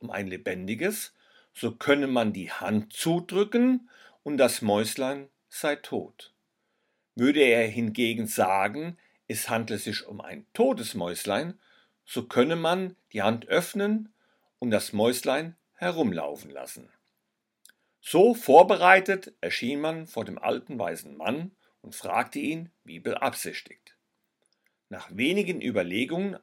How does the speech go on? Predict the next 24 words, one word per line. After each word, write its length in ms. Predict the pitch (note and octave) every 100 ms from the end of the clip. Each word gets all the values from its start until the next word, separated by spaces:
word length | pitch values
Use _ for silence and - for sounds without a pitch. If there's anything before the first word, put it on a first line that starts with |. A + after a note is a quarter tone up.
| -
antwortete 640 | F#2 F#2+ A2+ A2 C3+ - -
der 160 | E2+ F2
alte 260 | E2+ F#2
weise 320 | D2+ E2 -
Mann 340 | E2 D#2 D3 F#3
auf 220 | - A2
die 120 | -
erste 340 | - G2 - -
Frage: 540 | A#2+ F#2+ E2 - G#1 _ _ _ _ _ _ _ _ _
„Das, 460 | C#3 G3+ - - - _
was 240 | E2 -
ihr 200 | - D#3
in 60 | D#3
der 100 | G2+
Hand 260 | D#3+ A3+ A#2
haltet, 500 | E2+ F2+ E3 - - _ _ _ -
kann 300 | A#2 F#2+ G2
nur 420 | D3 G#3 A#3+ B3 _
ein 300 | A#2 A2+ G2
winziges 640 | B2 A3 G#3+ F#3+ G3+ - C#3
Mäuslein 560 | B2+ C3 B2 F2+ E2
sein.“ 340 | - C2+ D2 - _ _ _ _ _ _ _ _ _ _ _ _ _ _ _
„Nun 240 | F3 C4+ C4+
gut“, 440 | B3+ B2+ -